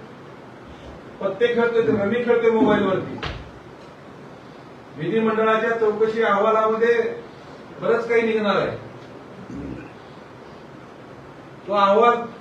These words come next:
माध्यमांच्या समोर द्यायला पाहिजे त्या लोकांनी. मला, मी मगाशी गाडीत येताना कुठल्या तरी टीव्ही चॅनलला पाहिलंय, अठरा ते बावीस मिनिट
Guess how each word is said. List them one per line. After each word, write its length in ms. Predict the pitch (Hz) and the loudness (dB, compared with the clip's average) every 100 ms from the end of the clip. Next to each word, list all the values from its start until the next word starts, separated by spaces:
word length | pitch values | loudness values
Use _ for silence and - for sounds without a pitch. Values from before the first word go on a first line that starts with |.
| - | -6
माध्यमांच्या 540 | - 233 226 233 240 | -2 2 4 4 2
समोर 240 | 240 233 202 | 2 2 2
द्यायला 300 | 220 240 254 | 2 4 4
पाहिजे 240 | 254 226 | 4 2
त्या 140 | 214 | 0
लोकांनी. 360 | 202 196 - 131 - - - - - - - - - - - - - - - | 0 -2 -4 -6 -8 -14 -18 -18 -20 -20 -20 -20 -20 -20 -20 -20 -20 -20 -14
मला, 500 | - 170 220 220 - - - | -4 2 4 4 0 -6 -12
मी 120 | 175 202 | -8 -4
मगाशी 380 | 202 214 214 | -2 0 -2
गाडीत 300 | 220 202 220 | 0 2 2
येताना 320 | 208 202 214 214 - - - - - - | 0 -2 -2 -4 -6 -12 -18 -20 -20 -16
कुठल्या 260 | 175 202 202 | -8 -4 0
तरी 140 | 208 | 0
टीव्ही 260 | 208 208 202 | 0 -2 -2
चॅनलला 340 | 208 208 208 | 0 -2 -2
पाहिलंय, 500 | 208 208 220 160 - - - - - - - - - - - - - - - - - - - - - | 0 2 2 0 -2 -8 -16 -16 -14 -14 -18 -20 -20 -20 -20 -20 -20 -20 -20 -20 -20 -20 -20 -16 -6
अठरा 380 | 170 - 233 226 | -4 -2 -2 0
ते 100 | 233 | 2
बावीस 380 | 220 214 240 226 | 2 2 0 -2
मिनिट 480 | 220 220 226 - | -2 0 -2 -4